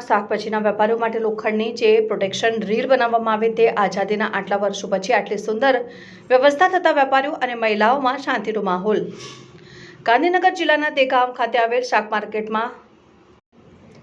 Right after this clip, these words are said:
ઘણા વર્ષોથી શાક માર્કેટની બંને સાઈડમાં વેપારીઓને ગૃહિણીઓ જ્યારે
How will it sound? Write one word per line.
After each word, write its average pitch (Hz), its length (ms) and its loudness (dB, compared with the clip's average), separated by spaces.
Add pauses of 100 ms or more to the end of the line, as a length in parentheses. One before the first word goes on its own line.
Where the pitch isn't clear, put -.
ઘણા 285 260 6
વર્ષોથી 294 380 4
શાક 339 280 0
માર્કેટની 294 540 2 (440)
બંને 214 360 4
સાઈડમાં 269 400 2
વેપારીઓને 247 440 2
ગૃહિણીઓ 233 460 0
જ્યારે 226 300 2